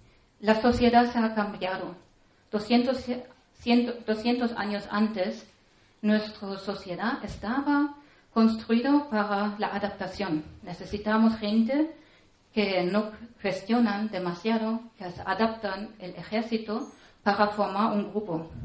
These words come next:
Entonces, estas son, estaban las calidades para tener una vida en armonía. El mundo se ha cambiado. Tenemos mucho, mucho,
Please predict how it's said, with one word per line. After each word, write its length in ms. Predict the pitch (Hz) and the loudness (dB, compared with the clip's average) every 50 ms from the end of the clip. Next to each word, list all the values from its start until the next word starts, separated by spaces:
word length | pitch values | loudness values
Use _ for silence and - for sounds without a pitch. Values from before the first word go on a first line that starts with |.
| - - - - - - _ _ _ | -14 -16 -20 -20 -20 -20 _ _ _
Entonces, 460 | - 180 175 202 202 220 226 226 220 - | -10 -4 -2 0 0 0 -2 -4 -2 -2
estas 340 | 208 214 214 - 247 233 | -2 -2 0 0 0 0
son, 240 | 233 - 214 208 208 208 | 0 0 0 -2 -2 -2
estaban 520 | 214 208 208 - - 196 202 214 247 254 240 | -4 -6 -6 -6 -4 -4 -2 0 0 2 0
las 140 | 196 185 - | 0 -2 -4
calidades 640 | - 208 190 196 185 185 185 196 214 233 233 - - - _ _ _ _ _ _ _ _ _ | -8 -8 -8 -6 -6 -4 -4 -4 -4 -4 -8 -8 -14 -18 _ _ _ _ _ _ _ _ _
para 460 | - 196 185 180 190 220 269 277 - - - _ _ _ _ | -2 0 0 0 0 -2 -2 -4 -6 -12 -20 _ _ _ _
tener 420 | - 190 180 180 202 226 233 - | -4 -4 -2 2 2 2 2 2
una 220 | 214 208 214 208 208 | 2 2 2 2 0
vida 480 | 202 196 190 202 220 240 285 302 311 311 - | -2 -4 -4 0 2 4 4 4 4 2 -2
en 140 | 196 180 | -4 -4
armonía. 480 | 180 175 165 165 165 170 190 190 175 160 160 - - - _ _ _ _ _ _ _ _ _ _ _ _ _ _ _ _ _ _ _ - 208 202 - | -4 -4 -2 -2 -2 -2 -2 -4 -6 -6 -8 -10 -14 -20 _ _ _ _ _ _ _ _ _ _ _ _ _ _ _ _ _ _ _ -16 -16 -4 2
El 120 | 208 226 | 4 6
mundo 280 | 240 254 262 262 262 262 | 6 6 6 4 2 0
se 100 | 247 240 | 0 -2
ha 140 | 214 214 220 | -4 -4 -4
cambiado. 520 | 214 196 196 185 175 175 175 160 156 165 - - _ _ _ _ _ | -6 -8 -6 -6 -6 -6 -6 -6 -8 -10 -14 -20 _ _ _ _ _
Tenemos 560 | - 196 185 196 202 208 208 202 - - - | -14 -10 -6 -4 -4 -4 -4 -4 -6 -12 -12
mucho, 540 | 185 196 214 226 262 285 311 294 285 262 247 | -2 4 6 8 8 8 6 6 4 2 2
mucho, 300 | 226 208 220 220 - 220 | 2 2 0 -2 -4 -6